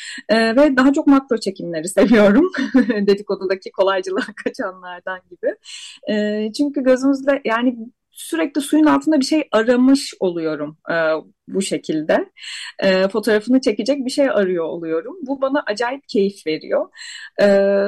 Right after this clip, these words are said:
zaten bu son, e, Ekim ayındaki bu on günlük tekne arazimizde de günde iki dalış yapıyorduk ve, e, hani dalış saatleri gelsin de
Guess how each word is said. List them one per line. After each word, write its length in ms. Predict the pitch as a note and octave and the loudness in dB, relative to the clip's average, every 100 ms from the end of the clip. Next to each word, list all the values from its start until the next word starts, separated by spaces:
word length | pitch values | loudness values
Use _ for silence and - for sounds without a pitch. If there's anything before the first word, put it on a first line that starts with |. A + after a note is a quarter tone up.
| G#3+ | -2
zaten 420 | A#3 B3 B3+ A#3+ | -2 -2 -4 -6
bu 180 | B3 A#3 | -8 -8
son, 360 | - A3 A3 - | -8 -6 -8 -2
e, 60 | G3 | 0
Ekim 380 | F#3+ G3+ G#3 | 0 -4 -6
ayındaki 300 | G#3+ G#3 G3+ | -4 -2 -2
bu 80 | G3 | 0
on 220 | G3+ G#3 | 2 2
günlük 320 | G#3 G3+ F#3+ - | 0 -2 -4 -4
tekne 280 | F#3+ A3 | -4 -2
arazimizde 840 | G#3+ G3 F#3 F#3 F#3+ G3 G#3+ A3+ G#3 | -2 0 -2 -6 -10 -18 -6 -6 0
de 180 | A3 E4+ | -2 -2
günde 320 | A3 G3+ G3+ | -4 -4 -2
iki 160 | G3 G#3 | -4 -2
dalış 340 | G3+ G#3 - | -2 -2 -4
yapıyorduk 540 | G#3 - F3+ F#3 C#4+ - | -4 -2 -2 -2 -4 -6
ve, 120 | A#3+ | -4
e, 180 | B3 G#3 | -2 -2
hani 260 | G3+ G#3+ | -2 0
dalış 220 | G3+ G#3 - | 0 0 -2
saatleri 460 | B3 A#3 - A3+ | -6 -4 -4 -2
gelsin 600 | G#3+ G#3 G#3+ - D#4+ C#4 | 0 0 -2 -6 -2 0
de 160 | A#3+ | 2